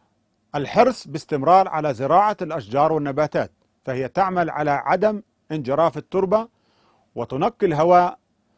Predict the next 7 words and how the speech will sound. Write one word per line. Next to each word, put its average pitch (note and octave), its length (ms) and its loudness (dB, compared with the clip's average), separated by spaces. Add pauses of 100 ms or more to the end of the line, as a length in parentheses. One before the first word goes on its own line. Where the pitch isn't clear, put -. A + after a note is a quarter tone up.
(160)
وتمنحنا D#3 1800 -2
جوًا D#3 580 0
جميلًا، C3 500 -2 (420)
القيام F3+ 640 0 (640)
بالتخلص F#3+ 680 -2
من D#3+ 140 -4
القمامة D3 600 -4